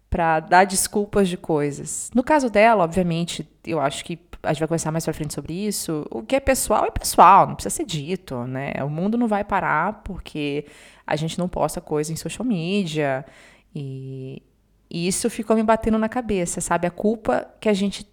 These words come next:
sente por não fazer coisas. E claro, semana passada, depois de voltar, é,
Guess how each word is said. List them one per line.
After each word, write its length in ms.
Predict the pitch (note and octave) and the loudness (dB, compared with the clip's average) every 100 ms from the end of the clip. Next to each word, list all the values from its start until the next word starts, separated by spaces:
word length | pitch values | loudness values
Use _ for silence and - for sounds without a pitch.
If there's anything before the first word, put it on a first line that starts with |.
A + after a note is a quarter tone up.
| _ | _
sente 500 | - A3 G3+ G#3+ C4 | -2 2 2 0 -6
por 240 | - C4+ | -6 -4
não 160 | B3+ D4 | -2 -4
fazer 500 | - F4+ A#3+ G3+ A3+ | -4 -4 0 0 0
coisas. 800 | A3+ D3 C3+ C3+ - - - - _ - - - - - _ - | -2 -6 -6 -8 -10 -10 -8 -10 _ -20 -20 -20 -20 -20 _ -10
E 100 | D#4 | -6
claro, 420 | - E3+ C#3 - | 0 2 2 0
semana 380 | - F3+ G3 G3+ | -4 -2 0 0
passada, 600 | F#3 - F#3+ F#3+ F3+ - | -2 -2 0 0 -2 -6
depois 420 | F3 F3 F3 F3 | -4 -4 -2 0
de 80 | E3+ | 0
voltar, 600 | D#3+ D#3+ E3 D#3+ D3+ - | -2 -2 -2 0 0 -4
é, 440 | D#3+ D3+ C3+ A#2+ | -8 -10 -10 -10